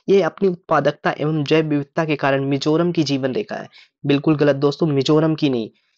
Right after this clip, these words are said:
ये कहाँ पे है? लोकटक कहाँ पे? मणिपुर की जीवन रेखा है। किसकी? मणिपुर की,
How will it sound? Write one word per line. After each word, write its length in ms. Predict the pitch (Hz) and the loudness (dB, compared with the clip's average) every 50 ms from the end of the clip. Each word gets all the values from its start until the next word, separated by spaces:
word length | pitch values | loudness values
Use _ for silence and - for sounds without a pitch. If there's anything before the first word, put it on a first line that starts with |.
| _ - | _ -4
ये 60 | 151 | -4
कहाँ 300 | 147 - 160 156 165 160 | -2 -2 -2 -2 -2 0
पे 100 | - 165 | 0 0
है? 220 | 165 185 214 233 - - | 2 2 0 -2 -4 -2
लोकटक 380 | 143 151 151 151 - - 170 - | 0 0 0 0 0 -6 -6 -4
कहाँ 200 | - 156 156 156 - | -4 -6 -4 -2 0
पे? 100 | 180 175 | 0 2
मणिपुर 480 | 156 156 165 175 196 190 - 170 151 | 2 2 4 4 4 2 2 2 2
की 100 | 147 147 | 2 2
जीवन 300 | 135 131 131 127 123 120 | 2 2 2 0 0 0
रेखा 240 | 107 107 - - - | 0 -2 -2 -4 -8
है। 160 | 80 - - - - | -10 -12 -12 -8 -6
किसकी? 300 | - - - 196 220 240 233 - - - _ - 147 | -6 -4 -2 -2 -2 -2 -2 -8 -20 -20 _ -4 0
मणिपुर 400 | 143 139 139 131 - - 113 113 | 0 2 2 0 0 -2 -6 -6
की, 240 | - - 117 123 | -6 -8 -10 -10